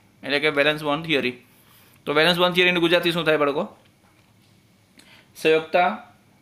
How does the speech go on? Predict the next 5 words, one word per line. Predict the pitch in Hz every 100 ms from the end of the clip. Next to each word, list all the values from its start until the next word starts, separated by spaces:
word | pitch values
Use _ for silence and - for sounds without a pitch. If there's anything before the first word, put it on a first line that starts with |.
| -
બંધનવાદ. | 143 147 151 165 170 143 131 - - _ _ _ _ _ _ _ _ _ _ -
સંયોગતા, | - 143 143 143 - 156 175 190 - _ _ _ _ _ _ _ _ _ _ _ _ _ _ _ _ -
સંયોજ-, | 139 139 143 143 - - _ _ _
સંયોજકતા, | - 143 147 143 127 - - - _ _
સંયોજકતા, | - 73 73 143 67 - - _ - _ _ _ _ _ _ _ - 135 139 -